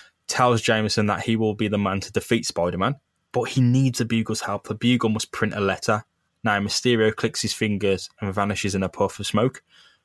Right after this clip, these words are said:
And the letter also vanishes. The letter says, "Print a notice in the Daily Bugle saying, 'If Spider-Man wants to learn the truth about himself, he should meet Mysterio atop the Brooklyn Bridge.'" Yep. <laughs>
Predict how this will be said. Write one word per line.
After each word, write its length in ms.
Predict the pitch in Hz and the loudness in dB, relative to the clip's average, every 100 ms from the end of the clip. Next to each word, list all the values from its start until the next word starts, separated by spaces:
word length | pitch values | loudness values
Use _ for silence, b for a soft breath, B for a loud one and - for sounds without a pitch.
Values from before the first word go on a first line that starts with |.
| _ - | _ -2
And 140 | 131 | 2
the 80 | 131 | 4
letter 440 | 151 151 156 143 - | 2 2 2 2 -2
also 340 | 143 139 127 | 0 2 0
vanishes. 460 | 120 123 123 127 117 | 2 0 0 0 0
The 120 | 117 | 2
letter 260 | 131 - | 2 2
says, 540 | 123 - 123 92 107 - _ _ _ _ - | -2 2 4 4 2 -4 _ _ _ _ -6
"Print 180 | - 131 | -2 0
a 40 | |
notice 360 | 123 107 113 - | 2 2 0 0
in 80 | 110 | 2
the 80 | 107 | 4
Daily 300 | 110 113 110 | 4 4 2
Bugle 280 | 98 92 92 | 2 0 0
saying, 360 | 104 95 92 - _ - | 2 0 -2 -6 _ -6
'If 120 | 131 | -4
Spider-Man 500 | - - 143 113 107 | -2 4 4 6 4
wants 240 | 110 117 - | 4 2 -2
to 80 | 110 | 2
learn 220 | 107 101 | 2 2
the 80 | 101 | -2
truth 280 | - 113 | 0 0
about 200 | 104 101 85 | 4 2 2
himself, 500 | 110 101 90 92 _ _ - | -2 0 -2 -4 _ _ -6
he 80 | |
should 160 | - 104 | -2 0
meet 200 | 110 - | 0 0
Mysterio 600 | 104 - 117 104 92 92 - | -4 0 2 4 2 0 -4
atop 420 | - - 92 - | -10 -8 -8 -6
the 80 | 98 | -6
Brooklyn 500 | 98 95 - 95 92 | -4 -6 -2 -2 -2
Bridge.'" 480 | 90 92 92 - - _ _ _ _ _ _ _ _ _ _ _ _ _ _ _ _ _ _ _ _ B B B B B B _ - | 0 -2 -2 -6 -8 _ _ _ _ _ _ _ _ _ _ _ _ _ _ _ _ _ _ _ _ B B B B B B _ 0
Yep. 260 | 123 147 | 2 4
<laughs> 80 | 202 | 6